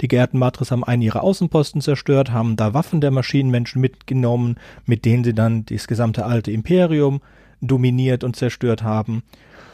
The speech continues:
Und diese Maschinen warten einfach darauf, einen Quisatz Haderach zu bekommen, anstatt ihre, ihre gesamte Flotte, von denen ja ein Außenposten genügend Waffen hatte, damit man das ganze alte Imperium unter Kontrolle bringen konnte.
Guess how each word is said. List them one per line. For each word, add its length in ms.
Und 120
diese 120
Maschinen 420
warten 280
einfach 340
darauf, 400
einen 80
Quisatz 340
Haderach 360
zu 160
bekommen, 300
anstatt 420
ihre, 420
ihre 180
gesamte 340
Flotte, 460
von 200
denen 200
ja 100
ein 200
Außenposten 640
genügend 300
Waffen 300
hatte, 260
damit 280
man 100
das 100
ganze 240
alte 240
Imperium 640
unter 260
Kontrolle 400
bringen 320
konnte. 440